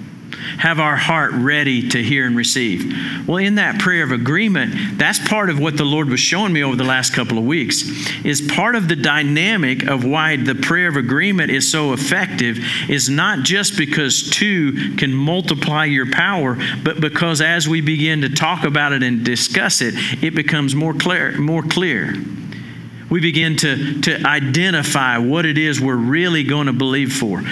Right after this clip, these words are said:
We begin to see in God's word, "Oh, that's where, that's what we ought to pray for." And we begin to voice and, and say it out loud. When you have to ask somebody else for what you're praying for, what do you have to do? You have to say it.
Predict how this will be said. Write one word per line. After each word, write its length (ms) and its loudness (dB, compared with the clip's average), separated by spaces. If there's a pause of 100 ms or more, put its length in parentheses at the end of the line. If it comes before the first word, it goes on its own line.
(140)
We 100 2
begin 320 2
to 80 2
see 400 2
in 140 2
God's 340 0
word, 400 2 (260)
"Oh, 180 2
that's 380 0
where, 460 0
that's 320 0
what 140 0
we 160 2
ought 180 -2
to 80 -2
pray 260 -2
for." 320 -2 (380)
And 140 0
we 80 2
begin 340 0
to 100 2
voice 920 0 (280)
and, 280 0
and 180 2
say 320 2
it 80 0
out 240 0
loud. 320 2
When 160 2
you 220 2
have 260 2
to 100 2
ask 440 2
somebody 500 2
else 180 0
for 140 0
what 240 0
you're 80 0
praying 440 0
for, 360 0
what 380 -2
do 60 2
you 100 2
have 220 0
to 60 2
do? 440 0 (280)
You 120 0
have 100 -4
to 80 2
say 400 2
it. 160 -2